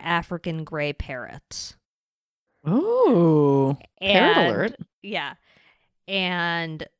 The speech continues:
Speaker 1: one time Robinson went over there, and, you know, parrots repeat what they hear.
Speaker 2: Mm-hmm.
Speaker 1: And one of the parrots said to him,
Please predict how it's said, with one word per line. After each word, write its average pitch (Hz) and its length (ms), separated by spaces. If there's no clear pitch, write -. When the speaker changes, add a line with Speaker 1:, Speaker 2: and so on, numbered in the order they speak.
Speaker 1:
one 190 280
time 202 280
Robinson 180 580
went 160 180
over 233 280
there, 143 340
and, 220 140
you 214 80
know, 190 120
parrots 294 460
repeat 240 380
what 185 160
they 151 120
hear. - 380
Speaker 2:
Mm-hmm. 135 440
Speaker 1:
And 185 260
one 196 140
of 240 80
the 247 80
parrots 202 520
said 214 340
to 220 80
him, 156 440